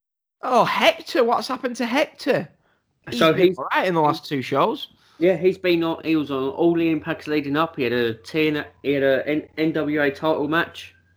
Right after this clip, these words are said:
Speaker 2: against Jeff Har-, uh, against Jeff Jarrett.
Speaker 1: Oh, nice.
Speaker 2: Um, oh.
Speaker 1: They're coming for you, Sean. What were
Speaker 2: Shit.
Speaker 1: you doing at this Royal Rumble viewing party?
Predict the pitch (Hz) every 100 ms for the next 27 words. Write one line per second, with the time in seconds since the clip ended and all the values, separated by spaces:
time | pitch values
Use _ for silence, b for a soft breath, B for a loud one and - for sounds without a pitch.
0 | _ 135 147 127 - - 139 - 139 139
1 | 143 139 131 - - - 139 135 - 135
2 | - 151 147 160 - - _ _ - -
3 | 302 226 151 185 277 285 - - - _
4 | _ 120 120 120 120 120 120 120 117 -
5 | _ _ _ - - 1077 - 1077 1077 131
6 | 165 180 - - - - - - - -
7 | - 175 220 262 269 247 233 196 - 214
8 | 285 294 - _ _ _ 208 226 240 240
9 | 226 240 247 226 185 180 180 196 185 202
10 | 190 190 180 214 214 185 180 170 147 143